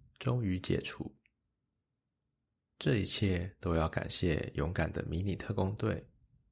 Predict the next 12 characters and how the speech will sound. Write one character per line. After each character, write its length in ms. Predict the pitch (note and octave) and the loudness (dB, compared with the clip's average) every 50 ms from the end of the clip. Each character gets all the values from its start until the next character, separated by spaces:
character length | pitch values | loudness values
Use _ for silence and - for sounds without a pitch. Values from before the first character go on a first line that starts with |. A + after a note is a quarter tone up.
| _ _ _ _ _ _ _ _ _ _ _ _ _ _ _ | _ _ _ _ _ _ _ _ _ _ _ _ _ _ _
兴 260 | - - - C#3+ C3 | -10 -4 0 0 0
趣 200 | A#2+ - D3 B2+ | 2 2 2 2
使 180 | G#2 - - - | 2 2 0 0
然 260 | - - - - - | 0 0 -2 -2 -2
的 300 | - - - - - - - - | -2 0 0 0 -2 -4 -10 -12
太 200 | - - - - | -6 -2 0 2
阳 200 | - - C2 - - | 2 0 0 -2 -2
维 120 | - D2 | -2 0
尼 160 | D2+ C#2 - | 0 0 -2
熊， 240 | - - - - - - - - - - _ _ _ _ _ _ _ _ _ _ _ _ _ _ _ _ - - - | -2 -2 -2 -2 -4 -4 -6 -12 -16 -20 _ _ _ _ _ _ _ _ _ _ _ _ _ _ _ _ -20 -20 -20
还 280 | - - F#2 E2+ E2 | -6 -2 0 2 2
有 760 | E2 E2+ F2 F2 E2+ E2+ E2+ E2 E2 E2 E2 E2 F2 F2 G#2 G#2 | 4 2 2 2 2 2 2 2 0 0 -2 -2 -4 -6 -8 -12